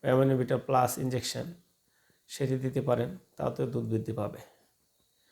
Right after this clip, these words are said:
এবং, আহ, বিভিন্ন ধরনের যেমন সায়ানোকোবাল্যাম এবং বিটাফসফেন গ্রুপের যে ইনজেকশনটি রয়েছে, সেটি যেহেতু, আহ, রুচির হার বৃদ্ধি করে, পাশাপাশি মেটাবলিক রেট বৃদ্ধি করে, সেজন্য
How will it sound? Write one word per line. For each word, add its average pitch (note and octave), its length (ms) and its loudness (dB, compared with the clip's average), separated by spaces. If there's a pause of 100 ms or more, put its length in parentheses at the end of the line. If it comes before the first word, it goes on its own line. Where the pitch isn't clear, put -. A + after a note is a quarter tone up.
(420)
এবং, B2+ 460 4
আহ, B2 400 2
বিভিন্ন D3 400 4
ধরনের C3 680 2
যেমন B2+ 260 0
সায়ানোকোবাল্যাম C3+ 760 2
এবং C3 140 0
বিটাফসফেন C3 600 -2
গ্রুপের B2 260 -4
যে C3+ 100 -4
ইনজেকশনটি C3 500 -4
রয়েছে, A#2+ 480 -2 (680)
সেটি C#3 280 0
যেহেতু, C3+ 420 2
আহ, B2 240 4
রুচির C3 300 2
হার B2 240 0
বৃদ্ধি C3+ 320 -4
করে, B2+ 320 -2 (880)
পাশাপাশি C#3 600 2 (160)
মেটাবলিক C3 580 2
রেট B2+ 220 -2
বৃদ্ধি C3+ 240 0
করে, A#2 320 2 (880)
সেজন্য C3 680 4